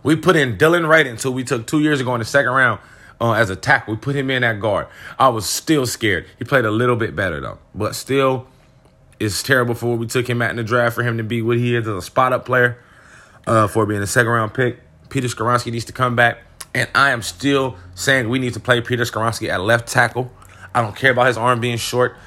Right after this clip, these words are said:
'cause Andre Dillard got long arms and he can't block a fucking thing. So, I definitely think Pete Skoronski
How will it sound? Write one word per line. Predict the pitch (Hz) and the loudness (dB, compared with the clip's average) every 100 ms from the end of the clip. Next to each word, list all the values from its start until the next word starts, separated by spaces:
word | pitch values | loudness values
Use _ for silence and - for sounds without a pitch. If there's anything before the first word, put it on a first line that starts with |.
| - | -20
'cause | - 107 | -14 -4
Andre | 139 139 120 | 0 2 2
Dillard | 131 135 | 2 4
got | 113 98 | 2 2
long | 107 123 | 0 0
arms | 107 104 104 - | -2 -4 -4 -4
and | 101 | -6
he | 120 | -4
can't | 127 98 | -4 -4
block | 104 101 - | 0 -2 -2
a | |
fucking | 87 - 110 110 104 | -10 -6 -6 -6 -10
thing. | - 87 69 - - - - - - - - - - - - - | -8 -10 -12 -18 -20 -20 -20 -20 -20 -20 -20 -20 -20 -20 -20 -16
So, | - - 110 92 80 - - - | -4 2 2 2 -6 -18 -20 -8
I | - 107 | -2 -2
definitely | 90 135 123 127 127 | 2 2 2 -2 -2
think | 131 120 | -2 -4
Pete | - 127 | -4 -6
Skoronski | - 120 120 120 123 117 | -2 2 2 0 -4 -6